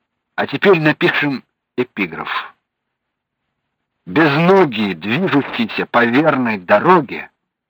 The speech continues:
обгоняет рысака, скачущего не туда. Кто-то из Бэконов, не то Роджер, не то Фрэнси. Слухи.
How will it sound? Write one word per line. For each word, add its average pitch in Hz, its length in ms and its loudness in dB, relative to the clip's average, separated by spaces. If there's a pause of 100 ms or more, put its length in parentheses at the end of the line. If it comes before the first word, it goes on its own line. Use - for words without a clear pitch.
(680)
обгоняет 143 720 0
рысака, 104 640 -4
скачущего 101 720 -6
не 90 240 -10
туда. - 500 -12 (1700)
Кто-то - 380 -2
из 123 200 0
Бэконов, - 840 -6 (280)
не 101 140 -4
то 101 160 0
Роджер, 143 460 2
не 92 160 -8
то 104 240 -6
Фрэнси. - 720 -8 (320)
Слухи. - 480 0